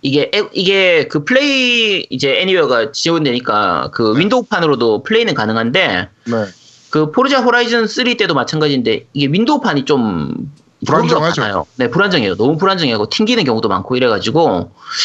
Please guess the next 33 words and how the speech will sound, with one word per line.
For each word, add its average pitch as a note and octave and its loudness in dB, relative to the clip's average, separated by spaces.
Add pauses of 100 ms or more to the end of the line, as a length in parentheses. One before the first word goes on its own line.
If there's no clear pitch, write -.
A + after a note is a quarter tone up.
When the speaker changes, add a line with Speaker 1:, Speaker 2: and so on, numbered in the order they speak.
(460)
Speaker 1:
개인적으로는 G#3+ 2
에곤 A#3+ 2
X - -4
나오면은 D#3+ 2
제일 B2+ 0
먼저 D3+ 2
해보고 C#3+ 2
싶은 C#3+ -4
게 G#2+ 0
이 G#2+ -2
포르자 C#3+ 0
호라이즌 A2 0
세븐이거든요. A2 0 (320)
Speaker 2:
네. B2+ -4 (600)
Speaker 1:
그래서 D3+ 0
일단은 G#3 2
그 D3+ 0
전작들 C#3+ 0 (300)
그 - 0
에곤으로 F#3 2
먼저 A2+ 2
다 B2+ -2 (100)
해치우고 E3+ 0 (280)
Speaker 2:
네. A2 -2 (220)
Speaker 1:
에곤 G3 0
X A#3+ -2
나오면은 C#3+ 2
그때부터 D3 -2
달리려고 A2+ 0
지금 - -4
Speaker 2:
음. A2 -4
Speaker 1:
생각하고 A2 0
있습니다. - -4